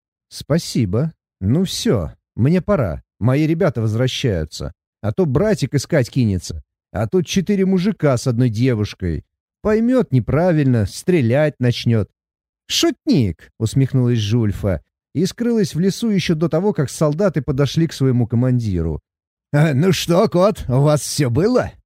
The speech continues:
с явной заинтересованностью спросил Штырь. Очевидно, этот вопрос не на шутку волновал всех остальных.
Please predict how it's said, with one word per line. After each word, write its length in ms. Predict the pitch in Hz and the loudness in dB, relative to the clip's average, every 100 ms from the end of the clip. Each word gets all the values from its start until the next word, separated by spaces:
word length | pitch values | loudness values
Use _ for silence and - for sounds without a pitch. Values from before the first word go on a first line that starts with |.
| _ - | _ -16
с 100 | - | -2
явной 340 | 123 151 135 123 | 2 2 2 2
заинтересованностью 920 | 123 110 117 117 175 190 139 - 131 | 2 0 0 0 0 0 0 0 -2
спросил 420 | - 131 - 131 | 0 -2 0 -2
Штырь. 460 | - - 101 78 - _ _ _ | -2 -4 -4 -4 -8 _ _ _
Очевидно, 600 | 80 - 117 139 196 113 | -8 -4 0 0 2 2
этот 240 | 104 110 104 | 2 -2 -2
вопрос 420 | 123 175 190 - | -2 0 0 2
не 100 | 131 | 0
на 200 | 139 147 | 2 0
шутку 560 | - 233 214 - 190 | -2 -6 -6 -2 0
волновал 560 | 160 139 151 143 143 156 | 0 2 2 0 2 0
всех 360 | - 123 120 123 | 0 -2 0 -2
остальных. 720 | - - 120 117 98 78 | -4 -2 0 2 0 -2